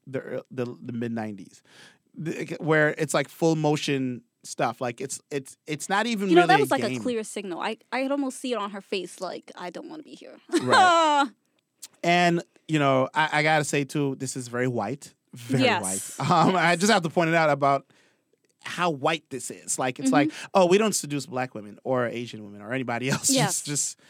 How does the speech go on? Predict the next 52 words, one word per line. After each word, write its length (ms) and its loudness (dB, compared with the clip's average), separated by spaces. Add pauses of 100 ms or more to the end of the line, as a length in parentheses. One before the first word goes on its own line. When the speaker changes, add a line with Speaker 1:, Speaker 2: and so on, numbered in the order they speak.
(320)
Speaker 1:
it's 160 -10
just 260 -6
white 200 0
girls." 240 -16
So 300 -6
Speaker 2:
Yeah. 160 -2
Speaker 1:
this, 40 -10 (200)
I 160 -2
would, 180 -4 (100)
I 80 -6
would 140 -8
call 220 -6
this, 260 -12
um, 360 -16 (1040)
uh, 320 -10 (560)
Speaker 2:
It's 180 -16
very 300 -8
sad. 220 -12
Speaker 1:
white 280 2
men, 320 2
how 180 2
to 80 0
pick 180 0
up 100 2
other 200 4
white 220 2
women. 400 -4
<laughs> 40 -16
It's 140 4
Speaker 2:
Yes. 140 10
Speaker 1:
like, 200 8
it's 480 8
like, 400 2 (840)
you 100 0
know, 200 6 (180)
"Oh, 180 4
look, 320 2
there, 200 0
there, 300 2
there, 340 0
there 260 2
are 100 2
options 500 -2
<laughs> 220 -4
in 120 8
Speaker 2:
Oh, 100 4
Speaker 1:
this 140 6
Speaker 2:
yeah, 120 2
Speaker 1:
one. 180 8
Speaker 2:
there 80 0
were. 300 -2
Speaker 1:
Let's, 160 2